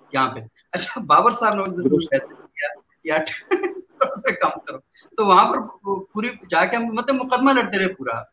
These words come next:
Speaker 1: کہ نہیں بھائی، یہ کریں۔ لیکن مجھے بڑا دکھ اور افسوس ہے، آ، کاش،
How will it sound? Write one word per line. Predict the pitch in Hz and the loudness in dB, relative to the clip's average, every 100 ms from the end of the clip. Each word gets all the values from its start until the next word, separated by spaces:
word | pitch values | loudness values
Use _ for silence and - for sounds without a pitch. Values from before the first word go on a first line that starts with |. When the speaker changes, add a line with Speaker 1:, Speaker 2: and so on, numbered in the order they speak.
| _ | _
Speaker 1:
کہ | 190 | -6
نہیں | 180 208 | -2 -2
بھائی، | 208 202 | -2 -2
یہ | 185 | 0
کریں۔ | 135 117 - _ _ | -2 -6 -10 _ _
لیکن | 214 269 254 | -2 0 0
مجھے | 220 247 | -2 -2
بڑا | 247 254 | 0 0
دکھ | 254 | 0
اور | 254 269 | -2 -2
افسوس | 254 - 220 233 196 | -2 0 0 2 0
ہے، | 135 - _ _ _ | -4 -6 _ _ _
آ، | 151 151 147 139 | -2 0 2 0
کاش، | - 180 208 233 - | 2 6 6 4 -2